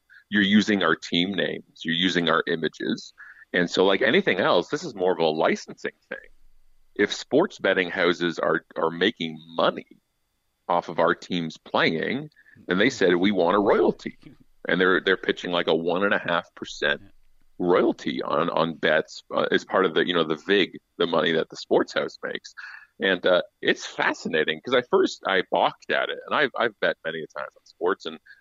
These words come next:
I'm very poor at it. And, uh, uh, uh, but nothing's better than a sports book on a Sunday for football, and then we sit there for eleven hours, and you put five or ten dollars on a seven-team parlay,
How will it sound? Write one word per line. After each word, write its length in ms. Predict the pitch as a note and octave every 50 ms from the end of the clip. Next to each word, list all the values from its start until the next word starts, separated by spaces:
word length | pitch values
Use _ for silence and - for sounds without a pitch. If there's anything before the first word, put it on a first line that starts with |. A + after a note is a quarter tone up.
| - - -
I'm 100 | E2 D#2
very 220 | F2 E2+ D#2+ D#2
poor 320 | - - - D#2+ D2+ D#2 D2+
at 140 | - -
it. 120 | - D#3+ - - _ _ - - _ _ -
And, 280 | G2 G2 G2 G2 G#2
uh, 240 | - F#2+ F#2 G2 F#2+ -
uh, 220 | F#2+ F#2+ F2+ F2 - -
uh, 160 | - F2+ E2+ E2 _
but 140 | - A#2 -
nothing's 300 | B2+ C#3 - C3+ A#2 G2
better 260 | - G2+ A#2 A#2+ A2+
than 140 | - F2+ F2
a 40 | E2+
sports 380 | - - - G2+ A2+ A#2 - - -
book 220 | E2 E2 - - -
on 100 | E2 E2+
a 60 | E2
Sunday 540 | - - - F#2+ G2+ G#2 - D#2+ D#2+ D#2+ E2 _
for 80 | - -
football, 440 | _ - A#2+ - - - D#2 D#2 D#2+ _ _ _ -
and 100 | F#2 F2+
then 60 | F2
we 80 | - F2+
sit 160 | - - F#2+
there 120 | - E2+ -
for 120 | - D#2
eleven 340 | D2 D2+ E2+ F#2+ F#2+ F#2 -
hours, 520 | E2+ A2+ C#3+ - D2 C#2 B1 - - - _ - - _ -
and 80 | G2 F#2
you 60 | -
put 200 | - G2+ F2 -
five 300 | - - G2+ F#2+ F#2+ F2
or 80 | E2+
ten 240 | - - - F2+ E2
dollars 360 | D#2+ D#2 D#2+ - F#2+ E2+ D#2
on 120 | D#2+ D#2 D#2
a 60 | D#2
seven-team 760 | - - - - F#2 F2 E2 F2 E2 - - F2+ E2+ E2 D#2+ _ -
parlay, 720 | - - F2 E2+ E2 D#2+ D2+ D2+ E2+ E2+ D#2 D2+ D2+ D#2